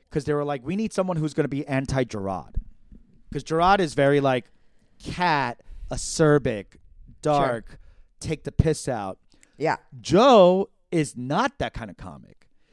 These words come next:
Speaker 1: He is very up, fun, friendly, inclusive,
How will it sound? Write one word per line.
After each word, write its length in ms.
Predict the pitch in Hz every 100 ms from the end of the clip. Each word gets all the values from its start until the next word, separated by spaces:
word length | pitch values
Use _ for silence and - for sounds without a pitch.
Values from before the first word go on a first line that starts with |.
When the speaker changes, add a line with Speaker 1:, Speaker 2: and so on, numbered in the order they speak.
| _
Speaker 1:
He 240 | - 156
is 140 | 180 147
very 420 | 165 170 175 160 - _ _
up, 380 | 220 208 120 - - -
fun, 600 | - - 226 226 143 107 - _
friendly, 800 | - - 233 240 208 151 113 -
inclusive, 960 | 165 165 196 240 - 202 165 135 107